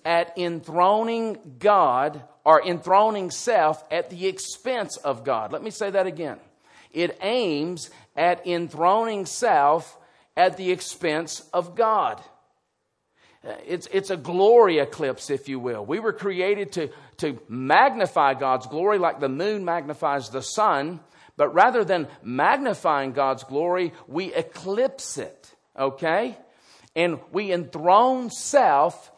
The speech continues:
in the place of God the King. Now, there's a word for that. Perhaps you know this word. Uh, it's called insurrection.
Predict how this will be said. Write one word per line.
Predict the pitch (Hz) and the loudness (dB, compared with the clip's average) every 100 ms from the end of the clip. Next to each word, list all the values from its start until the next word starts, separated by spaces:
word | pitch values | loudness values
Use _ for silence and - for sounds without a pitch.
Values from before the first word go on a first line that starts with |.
| _ _ _ | _ _ _
in | 190 226 240 | -4 0 2
the | 247 | 2
place | - 175 165 180 - | 2 2 2 2 -4
of | - 180 175 | 0 0 2
God | 160 160 156 | 2 2 0
the | 185 | -6
King. | - 220 202 120 85 - - _ _ _ _ _ | -4 -2 -2 -4 -12 -20 -20 _ _ _ _ _
Now, | 139 160 | -2 0
there's | 254 | 2
a | 208 | 2
word | 180 240 294 | 2 2 0
for | 160 123 | -2 0
that. | 120 147 - - _ _ _ | 2 2 -4 -16 _ _ _
Perhaps | 143 170 170 190 | -2 -2 -2 -6
you | 185 | -2
know | 208 | -2
this | 180 127 123 | -2 -6 -6
word. | 113 107 95 - _ _ _ _ _ - | -6 -6 -8 -16 _ _ _ _ _ -18
Uh, | 101 82 95 | -16 -14 -12
it's | 139 | -12
called | - 175 165 | 2 4 4
insurrection. | 202 202 - 190 160 175 - - 131 95 | -2 -6 -6 -4 -4 -4 -6 -12 -12 -14